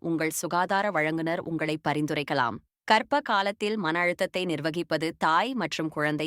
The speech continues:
இருவரின் ஆரோக்கியத்திற்கும் நல்வாழ்விற்கும் அவசியம். போதுமான தூக்கம், தவறாமல் உடற்பயிற்சி செய்தல், ஓய்வெடுக்கும் உத்திகளை பயிற்சி செய்தல்,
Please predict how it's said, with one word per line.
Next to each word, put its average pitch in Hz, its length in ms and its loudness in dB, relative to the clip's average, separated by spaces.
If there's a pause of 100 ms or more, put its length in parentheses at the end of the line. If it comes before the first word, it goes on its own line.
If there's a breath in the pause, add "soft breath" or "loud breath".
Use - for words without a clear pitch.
இருவரின் 160 460 -2
ஆரோக்கியத்திற்கும் 160 840 -2
நல்வாழ்விற்கும் 151 720 0
அவசியம். 139 520 -2 (840)
போதுமான 240 440 2
தூக்கம், 208 460 0 (160)
தவறாமல் 220 680 0
உடற்பயிற்சி 220 640 -2
செய்தல், 175 420 0 (300)
ஓய்வெடுக்கும் 254 640 2
உத்திகளை 202 480 0
பயிற்சி 156 360 -2
செய்தல், 156 380 0